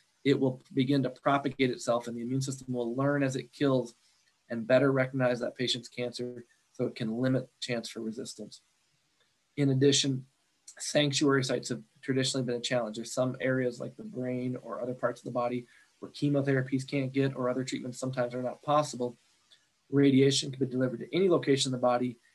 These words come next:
and the immune system can survey every location in the body,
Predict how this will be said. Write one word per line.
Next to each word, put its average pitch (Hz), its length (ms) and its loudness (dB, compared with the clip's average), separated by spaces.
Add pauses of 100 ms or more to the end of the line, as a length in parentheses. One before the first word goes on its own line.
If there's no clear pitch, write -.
(240)
and 131 140 4
the 131 100 4
immune 143 380 2
system 131 400 -4
can 123 180 -8
survey 131 480 2
every 127 280 0
location 117 500 -4
in 120 60 -8
the 120 80 -6
body, 113 460 -4